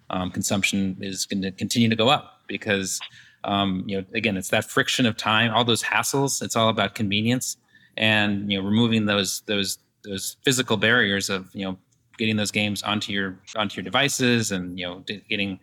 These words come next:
you know, e-, everything hooked up. Um, removing all that really allows people just to focus on the thing that really matters, which is the great content.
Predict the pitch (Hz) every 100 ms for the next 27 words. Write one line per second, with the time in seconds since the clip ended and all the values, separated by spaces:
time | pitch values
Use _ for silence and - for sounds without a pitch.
0 | - - - - 104 90 107 101 110 104
1 | - 98 95 107 - 127 120 117 - -
2 | - - 107 104 98 98 95 - _ _
3 | _ _ _ - 117 143 127 110 110 117
4 | 101 110 117 110 107 104 - 113 101 107
5 | 110 - 107 - 101 98 113 101 104 101
6 | 98 104 98 92 98 - - - 98 92
7 | 95 90 - -